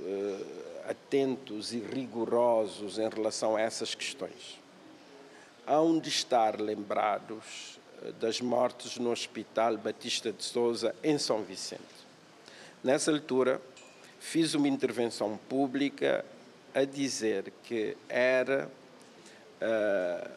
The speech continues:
fundamental que se fizesse uma auditoria global ao Sistema Nacional de Saúde,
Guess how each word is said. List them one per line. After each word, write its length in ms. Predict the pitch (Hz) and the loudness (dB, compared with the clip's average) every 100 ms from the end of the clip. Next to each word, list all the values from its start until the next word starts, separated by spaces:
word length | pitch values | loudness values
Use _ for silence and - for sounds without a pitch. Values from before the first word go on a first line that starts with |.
| - | -14
fundamental 1080 | - - 175 165 135 120 104 104 87 90 90 - - - - - - - | -8 2 4 6 4 2 -2 -2 -4 -4 -6 -16 -20 -20 -20 -20 -14 -4
que 80 | 123 | -2
se 260 | - 170 | 0 0
fizesse 1000 | 160 - 147 120 107 117 107 - - - - - | 0 -2 -2 -2 2 2 2 -2 -6 -6 -10 -2
uma 240 | 151 147 | 0 4
auditoria 1040 | 147 143 147 143 135 135 139 156 165 156 - - - - - - - 104 | 4 4 0 -6 -4 0 2 2 2 2 -4 -12 -20 -20 -20 -20 -18 -8
global 640 | 110 196 185 127 117 120 - - - | -2 0 0 2 2 2 -4 -12 -2
ao 160 | 135 | -2
Sistema 880 | 135 - 156 - - - 208 196 160 | 0 -4 -2 2 2 4 4 4 2
Nacional 580 | 135 127 - 117 107 101 | 2 0 -2 -4 -2 -2
de 120 | 90 | -4
Saúde, 420 | - 101 95 104 | -6 -6 -6 -10